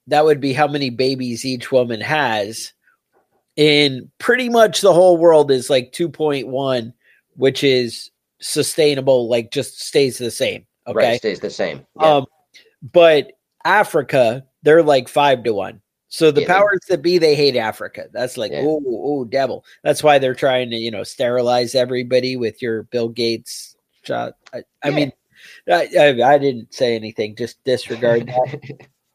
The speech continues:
Speaker 2: <laughs> I mean, I,
Speaker 1: So
Speaker 2: I think, I mean, to be fair, to be fair, he is promoting, uh, vasectomies, condoms, and, and, uh, birth
Speaker 1: Yeah.
Speaker 2: control and
Speaker 1: But
Speaker 2: Africa.
Speaker 1: remember his, uh, his vaccine that accidentally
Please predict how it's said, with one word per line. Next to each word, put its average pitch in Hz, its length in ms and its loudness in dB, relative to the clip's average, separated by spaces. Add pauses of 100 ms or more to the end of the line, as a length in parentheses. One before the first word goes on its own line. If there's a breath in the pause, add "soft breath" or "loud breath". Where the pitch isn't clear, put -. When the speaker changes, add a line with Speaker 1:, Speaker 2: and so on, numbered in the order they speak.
(580 soft breath)
Speaker 2:
<laughs> - 500 -20
I 131 80 2
mean, 170 220 2
I, 156 120 2 (160)
Speaker 1:
So 143 260 6
Speaker 2:
I 160 100 0
think, 233 320 0
I 190 80 4
mean, 190 300 0
to 180 100 -12
be 233 220 0
fair, 151 520 -2 (720 soft breath)
to 185 100 -10
be 208 140 -2
fair, 160 360 2
he 151 160 -10
is 165 300 -4
promoting, 143 720 -2 (400)
uh, 104 440 -6
vasectomies, 117 760 -8
condoms, 104 520 -4
and, 92 340 -10
and, 92 280 -8
uh, 82 260 -12 (640 soft breath)
birth 113 240 -2
Speaker 1:
Yeah. 190 100 -4
Speaker 2:
control 87 380 -4
and - 180 -18
Speaker 1:
But - 80 -12
Speaker 2:
Africa. 220 220 4
Speaker 1:
remember 220 460 6
his, 190 360 2
uh, 170 360 6
his 165 280 2
vaccine 151 720 0
that 123 200 -2
accidentally 131 920 -4